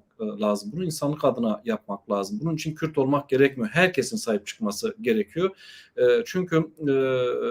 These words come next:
yani doğa talan ediliyor, yok ediliyor.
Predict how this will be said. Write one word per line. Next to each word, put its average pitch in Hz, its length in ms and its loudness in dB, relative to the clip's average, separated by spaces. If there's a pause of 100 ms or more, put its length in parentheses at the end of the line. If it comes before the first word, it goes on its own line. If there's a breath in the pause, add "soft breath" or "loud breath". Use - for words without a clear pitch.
(140)
yani 139 340 0
doğa 156 460 6
talan 147 300 2
ediliyor, 143 680 0
yok 143 320 2
ediliyor. 139 600 4